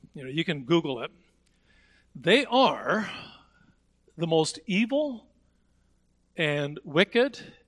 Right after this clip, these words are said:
and barbaric empire that ever lived. If the Assyrians came to town, and they came to many towns,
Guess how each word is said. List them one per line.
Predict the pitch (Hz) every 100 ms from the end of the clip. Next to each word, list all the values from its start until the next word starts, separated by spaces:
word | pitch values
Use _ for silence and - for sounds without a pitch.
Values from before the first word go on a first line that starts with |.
| -
and | 160
barbaric | 135 143 131 156 165 185 190 - 170
empire | 170 - 160 160 165
that | 147 139 -
ever | 160 165 160 -
lived. | 156 151 110 - _ _ _ - - _
If | 202 -
the | 175
Assyrians | 156 - 247 254 240 226 -
came | 220 208 202
to |
town, | 190 247 170 147 151
and | 175
they | 170
came | - 190 151
to |
many | 147 180 262
towns, | - 151 135 131 170 196 -